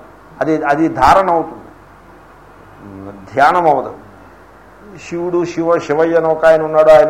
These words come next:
ఏమో నాకు బాకీ పడ్డాడు అంటే అది సంసారం అవుతుంది. అది మీరు నమశివాయ అన్నా మీ మనస్సు కనుక అలా ఉంటే సంసారం అవుతుంది, కానీ అది ధారణ అవ్వదు, ధ్యానము కాదు. ధ్యానం అంటే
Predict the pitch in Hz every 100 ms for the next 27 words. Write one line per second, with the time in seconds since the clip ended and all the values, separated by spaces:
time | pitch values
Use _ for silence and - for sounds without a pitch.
0 | 151 156 147 143 143 147 147 147 156 160
1 | 165 165 165 151 160 151 170 180 170 160
2 | 143 127 113 131 131 139 131 131 139 160
3 | 160 160 165 165 165 185 269 - - -
4 | - - - - - 131 156 120 151 170
5 | 185 180 196 165 156 170 175 175 220 -
6 | 160 165 190 202 196 196 196 196 196 208
7 | 202 156 160 180 196 196 196 202 185 160
8 | 175 175 160 131 113 107 - - - -
9 | - - - - - - 131 160 202 208
10 | 180 143